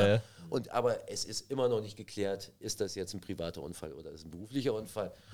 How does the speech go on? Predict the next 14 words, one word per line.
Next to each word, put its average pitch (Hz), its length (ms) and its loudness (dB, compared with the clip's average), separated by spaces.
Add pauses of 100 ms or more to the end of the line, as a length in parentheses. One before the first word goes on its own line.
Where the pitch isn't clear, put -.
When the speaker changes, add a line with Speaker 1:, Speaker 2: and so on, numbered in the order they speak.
(140)
Speaker 1:
Und - 200 -10
ich 101 140 -6
glaube, 110 360 10
dass 107 220 6
diese 92 220 -6
ganze 123 640 -2 (340)
Zeit 104 400 0
jetzt 107 340 -2
des 95 120 -6
mobilen 101 460 -4
Arbeitens 98 640 -4
und 92 140 -10
sogenannten 95 640 -4
Homeoffices, 92 720 -6